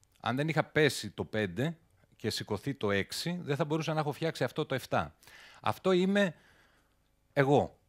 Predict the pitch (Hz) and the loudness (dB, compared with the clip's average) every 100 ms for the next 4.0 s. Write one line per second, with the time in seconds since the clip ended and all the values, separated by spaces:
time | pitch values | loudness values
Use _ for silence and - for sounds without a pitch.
0 | _ _ _ _ _ _ _ _ _ _ | _ _ _ _ _ _ _ _ _ _
1 | _ _ 143 127 123 156 131 123 135 92 | _ _ 0 0 2 2 2 2 2 0
2 | 71 - _ _ _ _ 110 156 175 160 | -2 -14 _ _ _ _ -2 0 2 2
3 | 127 110 98 104 92 87 80 80 76 78 | 4 4 4 2 2 0 -4 -4 -8 -14